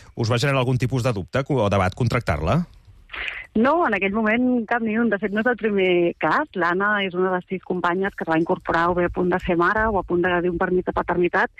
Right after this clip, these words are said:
Speaker 2: i per nosaltres no, bueno, era simplement la millor candidata per la posició en aquell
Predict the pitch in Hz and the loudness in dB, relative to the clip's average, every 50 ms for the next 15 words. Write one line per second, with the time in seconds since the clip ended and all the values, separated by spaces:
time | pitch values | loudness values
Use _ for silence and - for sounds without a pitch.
0 | - - - - - - - - - 190 185 196 180 170 160 160 175 180 185 196 | -14 -12 -10 -12 -10 -8 -6 -4 -2 0 0 0 2 2 0 0 0 0 -2 0
1 | 180 190 180 170 160 160 165 160 - 190 190 226 - - 202 208 185 180 180 190 | 0 2 2 2 2 2 0 0 0 -2 -2 -2 -4 -4 -4 0 0 2 2 2
2 | 180 185 190 185 185 180 180 175 - 180 180 180 175 180 180 - - - 196 185 | 2 2 2 2 2 2 0 0 0 0 0 2 2 2 0 0 -2 -4 -2 -2
3 | 185 165 - - 185 190 - - 185 180 180 180 170 170 | -2 -2 -2 -2 -4 -4 -4 -2 -2 0 0 0 0 0